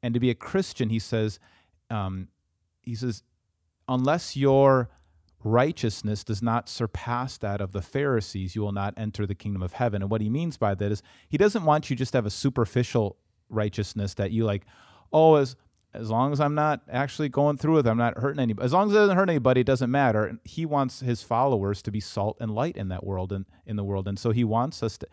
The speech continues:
yeah, we are gonna have a higher standard for ourselves than the rest of the world because we want to be different. We wanna treat humans not as objects. Um, so yeah, I, I think it, it is gonna be different. It is gonna be different than how the world looks at sin.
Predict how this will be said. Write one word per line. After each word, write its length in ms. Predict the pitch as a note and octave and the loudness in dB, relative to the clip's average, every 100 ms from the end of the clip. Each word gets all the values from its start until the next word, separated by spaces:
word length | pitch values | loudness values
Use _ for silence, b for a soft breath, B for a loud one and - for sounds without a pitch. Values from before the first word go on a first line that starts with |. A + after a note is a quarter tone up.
| b b - | b b -8
yeah, 240 | B3+ G#2 | -2 -2
we 220 | A2 C3 | 0 2
are 180 | C3+ F#3 | 2 0
gonna 160 | C3+ G#2+ | -2 0
have 140 | G#2 | 0
a 80 | F#2 | 0
higher 340 | G2+ G#2+ A2 | -2 -2 -2
standard 420 | G2+ - G2 G2 F#2+ | -4 -6 -6 -8 -6
for 120 | G2 | -6
ourselves 480 | F2+ - F#2 F#2 - | -6 -6 -6 -8 -10
than 140 | F#2+ | -8
the 80 | F#2+ | -4
rest 260 | F#2 F2+ | -6 -6
of 60 | G2 | -6
the 60 | F#2 | -4
world 340 | F#2+ F#2 F#2 | -4 -4 -6
because 340 | G#2 - G#2 | -8 -6 -6
we 100 | G#2+ | -2
want 360 | G#2 G2 G2 - | -4 -4 -6 -6
to 120 | - | -8
be 180 | G2 G#2+ | -6 -6
different. 420 | G2 D#3+ - F2 | -4 -4 -6 -8
We 80 | G2+ | -6
wanna 280 | G2+ A2 A2+ | -4 -2 -4
treat 340 | - - A2 - | -6 -6 -6 -4
humans 420 | A#2+ A#2 G2+ G2+ - b b b - | -2 0 -2 -6 -10 b b b -10
not 140 | F#2+ | -6
as 100 | G2 F#2+ | -6 -4
objects. 600 | G#2+ A#2 - F#2 - - b b b b b b _ | -4 -6 -8 -14 -14 -20 b b b b b b _
Um, 500 | G2+ F2+ E2+ E2 F2+ _ _ b b b - | -4 -2 -2 -6 -12 _ _ b b b -8
so 140 | - | -2
yeah, 220 | C#3 C3 G#2+ | 2 2 2
I, 200 | A#2+ A#2 | 0 -4
I 20 | |
think 380 | G#2+ B2+ A#2+ - - | -4 -4 -6 -10 -10
it, 140 | A#2 - | -8 -4
it 140 | A#2 | -2
is 160 | A#2 G#2 | -2 -2
gonna 180 | G#2+ F#2 | -6 -4
be 100 | F#2 | -6
different. 400 | F#2 E2 F2 - _ _ | -8 -8 -10 -12 _ _
It 80 | G#2+ | -10
is 100 | G2+ | -8
gonna 100 | G#2 | -8
be 100 | F#2+ | -8
different 380 | F2+ F2+ - - _ _ _ | -10 -10 -14 -16 _ _ _
than 240 | G2 F#2+ F#2+ - | -10 -10 -10 -10
how 100 | F#2 | -8
the 80 | F#2 | -6
world 220 | F2+ F2+ | -8 -8
looks 180 | F#2 - | -10 -12
at 80 | F#2 _ _ _ - | -14 _ _ _ -16
sin. 340 | - F#2 | -10 -10